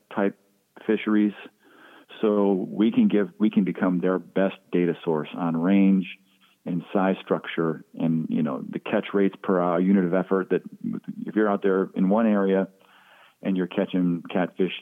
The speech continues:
three an hour, and then the next year you go to that same spot and you're catching them at ten an hour, and every, and so is everyone else, you can pretty much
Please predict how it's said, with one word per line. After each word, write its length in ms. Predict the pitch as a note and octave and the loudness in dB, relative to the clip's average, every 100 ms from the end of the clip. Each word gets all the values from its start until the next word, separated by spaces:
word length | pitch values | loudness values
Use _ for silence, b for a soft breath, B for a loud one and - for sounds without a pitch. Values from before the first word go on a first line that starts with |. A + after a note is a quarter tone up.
| - | -4
three 180 | G2 F#2 | 0 2
an 80 | |
hour, 380 | F2+ G2 F2 E2 - | 2 2 0 -2 -6
and 80 | F2 | -8
then 120 | E2+ | -8
the 80 | E2+ | -8
next 280 | F#2+ - - | -8 -8 -6
year 80 | |
you 80 | F2 | -4
go 160 | E2 F2 | -2 -2
to 60 | |
that 180 | D#2+ D#2+ - | -2 -4 -2
same 160 | E2+ E2 | -2 -2
spot 380 | - E2+ E2+ - _ b b b _ | -4 -2 -2 -4 _ b b b _
and 120 | F2+ | -6
you're 120 | E2+ | -6
catching 320 | - F2 - F2 | -4 -4 -4 -4
them 100 | D2+ | -4
at 100 | - | -4
ten 180 | - C#3+ | -2 0
an 80 | A2 | 2
hour, 340 | F#2+ G2 G2+ - _ _ - | 2 0 -2 -8 _ _ -6
and 140 | F#2 F#2+ | -2 0
every, 180 | G2+ | 0
and 80 | - - | -2 0
so 120 | A2 | 2
is 80 | G2+ | 2
everyone 300 | G#2 F#2+ G#2 | 0 0 0
else, 220 | A2+ G2 - | 0 -2 -4
you 340 | G#2 G2+ G2+ G2+ | -4 -2 0 0
can 180 | F#2+ | -2
pretty 240 | F2 C3 C#3+ | -4 -4 -4
much 280 | C#3+ C3+ | -2 -2